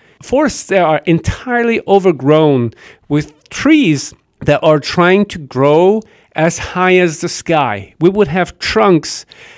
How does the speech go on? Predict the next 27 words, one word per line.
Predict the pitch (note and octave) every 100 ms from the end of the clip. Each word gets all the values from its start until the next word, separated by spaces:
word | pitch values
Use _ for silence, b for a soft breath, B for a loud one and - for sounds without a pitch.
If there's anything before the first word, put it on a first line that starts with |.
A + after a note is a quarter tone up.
| B
the | - F#3
size | - F#3 E3+ F3+ F#3 F3+ - - b -
of | D#3
apartment | F3 - - G3+ - E3+ D3+ D3+ - - b b
complexes. | - G3 F#3 F3+ D#3+ A#2+ - C3+ B2+
We, | E3+ E3+ -
uh, | F#3 F3 D3+
they | G3
would | G#3 G#3 G#3 b b -
eclipse | F3+ F3+ - A3+ A#3+ A#3 -
the | -
sky. | C#3+ - - F#3+ D#3+ B2 B2+ - _
Everything | B3+ E4+ F4+ G4+ C4 - A#3 G#3+ F3+
would | D#3+ D#3+
try | - F#3 E3+
to | D#3+ - - _
outgrow | D#3+ D#3+ D#3 - - B2 C3+ E3 G3 D3 F#2+ - - _ _ -
each | D3+ C#3 -
other, | - F3 D3+ G#2+ E2 -
which | E3+ F#3+
is | C#4 - - _
really | E3+ A#3+ B3
what | G3+ F3+ E3+
is | E3 -
happening | E3+ F3 F3 E3+ C#3+
right | C#3+ C#3+
now | - C#3+ C#3 C#3+ D3